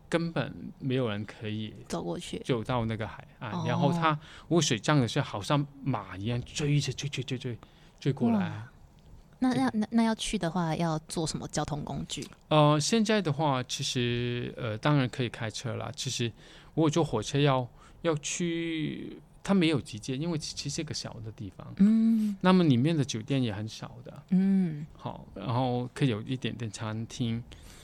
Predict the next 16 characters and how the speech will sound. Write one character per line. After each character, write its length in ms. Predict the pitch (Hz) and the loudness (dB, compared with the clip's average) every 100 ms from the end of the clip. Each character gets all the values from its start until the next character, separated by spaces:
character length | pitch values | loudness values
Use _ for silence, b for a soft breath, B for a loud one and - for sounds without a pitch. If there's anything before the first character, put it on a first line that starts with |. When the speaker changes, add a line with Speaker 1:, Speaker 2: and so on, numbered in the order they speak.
| B B - | B B -8
Speaker 1:
很 200 | - 120 | -2 4
多 120 | 147 | 4
人 80 | 135 | 6
都 100 | 143 | 2
是， 460 | 139 123 117 120 - - - | 2 0 -2 -6 -12 -20 -16
就 140 | - 151 | -6 -4
是 220 | - 143 | -2 -4
去， 800 | - - 156 143 139 135 127 - | -2 0 2 4 2 0 -4 -6
去 180 | - 175 | -6 -2
其 300 | - - 120 | 0 0 -2
他 140 | 156 | -4
的 100 | 147 | -4
城 280 | 113 - 104 | -6 -8 -8
市 240 | 101 127 110 | -6 -8 -8
就 140 | 135 | -8
路 180 | 120 120 | -6 -6